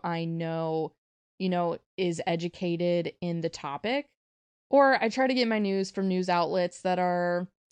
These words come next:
uh, I, I don't mind if they're left-leaning, but, you know, typically closer to the center, just 'cause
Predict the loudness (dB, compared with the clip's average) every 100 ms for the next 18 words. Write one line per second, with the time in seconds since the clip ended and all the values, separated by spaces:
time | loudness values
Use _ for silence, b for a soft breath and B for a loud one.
0 | _ 0 4 4 2 -4 -2 0 2 2
1 | 0 0 0 2 0 0 -2 0 0 0
2 | -2 -4 -4 0 2 2 0 -4 -4 -2
3 | -4 -2 -2 -2 -2 -2 0 0 0 -2
4 | -4 -4 -2 -2 -4 -8 -6 -6 -6 -6
5 | -4 -4 -6 -4 -4